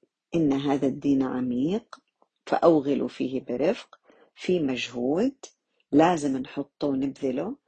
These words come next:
في تضحيات، في، آه، قرارات إحنا لازم ناخدها، في، آه، يعني، آه، تأر-، تأرجح ما بين الخوف والرجاء. لكن الحقيقة يعني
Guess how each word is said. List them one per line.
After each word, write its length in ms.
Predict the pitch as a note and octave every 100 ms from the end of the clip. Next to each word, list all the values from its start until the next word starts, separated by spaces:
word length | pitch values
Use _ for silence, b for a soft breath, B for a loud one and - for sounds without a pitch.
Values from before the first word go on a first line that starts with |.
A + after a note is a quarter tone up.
| _ _
في 200 | - D#3
تضحيات، 1040 | - D3+ C3+ - D3 C3 - - C4 _ - b b b b
في، 560 | - E3+ E3 D#3 D3 -
آه، 600 | D3+ D3 C#3+ C#3 C3+ C3+
قرارات 880 | - D#3 C#3+ C3+ C3 C3 F#3+ D#4+ _
إحنا 200 | - -
لازم 360 | C3 C3 C3 B2
ناخدها، 600 | B2 - B2+ C#3 D#3+ C4 _ b b b b
في، 540 | - F#3+ F3 E3+ D#3+ D3+
آه، 300 | D3+ D3 -
يعني، 560 | D3+ C#3+ C#3+ C#3 C#3 -
آه، 340 | C#3 - -
تأر-، 440 | - - E3+ F#3 -
تأرجح 720 | - - G3 G3 D#3 F#3+ G3 F3
ما 140 | D3+
بين 300 | C3+ D#3+ D3
الخوف 760 | C3+ C#3 - F#3 C4+ G#4+ - _ _ _
والرجاء. 640 | - E3+ D#3 C#3+ C3 C3 - _ _ _ b b b -
لكن 580 | E4 B4+ C5 - E3 E3+
الحقيقة 760 | E3 - - G#3 - C3+ E3+ C4+ _ b b b b
يعني 800 | D#3+ D#3+ D3+ D3+ D3+ D3 D3